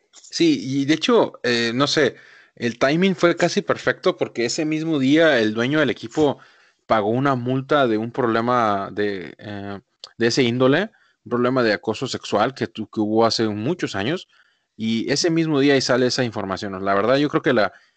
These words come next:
la franquicia de los Washington, ex Washington Redskins ya está podrida desde, desde fondo. O sea, fra-, francamente, apesta como equipo. Ya deberían de correr. Traigan a los caudillos a la N F L, por favor.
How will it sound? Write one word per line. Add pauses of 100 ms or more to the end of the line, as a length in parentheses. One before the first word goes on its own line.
(180)
la
franquicia
de
los
Washington,
ex
Washington
Redskins
ya
está
podrida
desde, (140)
desde
fondo.
O
sea,
fra-,
francamente, (220)
apesta
como
equipo. (220)
Ya
deberían
de
correr. (760)
Traigan
a
los
caudillos
a
la
N
F
L,
por
favor.